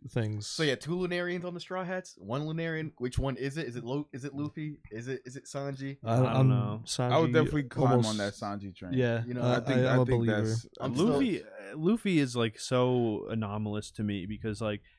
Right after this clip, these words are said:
Speaker 3: we talked about it before, how, like, Naruto messed up,
Speaker 2: Mm.
Speaker 3: right? And Naruto at some point had this narrative of, like, no matter where you come from or who you are, you can make it happen.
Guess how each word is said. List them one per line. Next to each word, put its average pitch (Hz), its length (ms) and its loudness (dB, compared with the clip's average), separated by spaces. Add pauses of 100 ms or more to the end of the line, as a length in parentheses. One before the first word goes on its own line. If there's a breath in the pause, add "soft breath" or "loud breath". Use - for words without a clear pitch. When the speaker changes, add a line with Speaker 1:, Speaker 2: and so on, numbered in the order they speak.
(180)
Speaker 3:
we 127 100 -2
talked 147 260 4
about 107 280 0
it 101 80 -4
before, 104 760 -4
how, 110 280 -4
like, 101 280 -4
Naruto 110 840 -4 (420)
messed 110 340 -10
up, - 220 -12 (340)
Speaker 2:
Mm. 139 80 -6
Speaker 3:
right? 107 300 -2 (300 soft breath)
And 113 140 0
Naruto 120 540 -2
at 110 120 -4
some 170 280 4
point 110 300 0
had 101 200 -4
this 101 360 -8
narrative 104 420 -4
of, 98 140 -10
like, 98 320 -8 (180)
no 110 180 -6
matter 135 320 0
where 127 300 0
you 131 100 2
come 123 260 -2
from 117 420 0
or 107 180 -4
who 123 140 -4
you 123 200 0
are, 113 240 2
you 113 120 0
can 117 100 -2
make 110 160 2
it 107 140 -2
happen. 107 420 -4